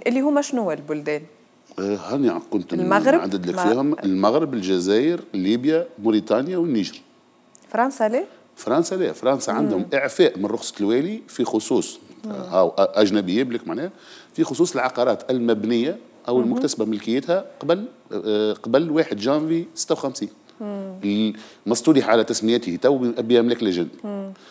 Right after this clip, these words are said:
Speaker 2: الإيطاليين عندهم تقريبًا نفس العفاز، ده كيف كيف.
Speaker 1: مم.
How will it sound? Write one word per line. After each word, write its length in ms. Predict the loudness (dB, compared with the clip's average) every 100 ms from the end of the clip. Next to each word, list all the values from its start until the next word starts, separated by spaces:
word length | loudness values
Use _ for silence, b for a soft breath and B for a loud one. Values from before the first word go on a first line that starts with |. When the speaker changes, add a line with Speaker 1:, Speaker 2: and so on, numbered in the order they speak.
| B B
Speaker 2:
الإيطاليين 680 | -2 2 4 6 8 8 6
عندهم 200 | 4 2
تقريبًا 360 | 4 4 6
نفس 260 | 4 2 -2
العفاز، 360 | -4 -4 -4
ده 100 | -6
كيف 140 | -10 -10
كيف. 160 | -8
Speaker 1:
مم. 140 | -8